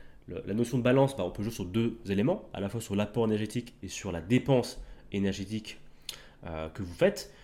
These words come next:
Donc forcément, si vous dépensez moins dans la journée, vous avez beau manger exactement la même chose,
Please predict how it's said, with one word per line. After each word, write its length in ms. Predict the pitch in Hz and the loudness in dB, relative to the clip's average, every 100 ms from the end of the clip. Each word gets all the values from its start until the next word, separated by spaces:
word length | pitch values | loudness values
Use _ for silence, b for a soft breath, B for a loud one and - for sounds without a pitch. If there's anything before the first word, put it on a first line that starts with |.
| B | B
Donc 100 | 98 | 2
forcément, 380 | 139 - 160 165 | 2 4 4 4
si 140 | 139 | 4
vous 240 | 117 117 113 | 4 4 4
dépensez 520 | 139 139 143 139 139 | 4 6 6 6 6
moins 360 | 139 147 147 120 | 10 10 10 6
dans 80 | 107 | 2
la 80 | |
journée, 420 | 101 101 123 180 - B B B B - | 2 4 4 4 2 B B B B -10
vous 140 | 104 113 | 0 4
avez 100 | 117 | 8
beau 100 | 147 | 8
manger 300 | 139 139 113 | 8 6 2
exactement 580 | 101 110 151 - 156 | 0 2 2 4 4
la 60 | 143 | 6
même 160 | 131 127 | 6 4
chose, 400 | - 143 107 | 4 4 4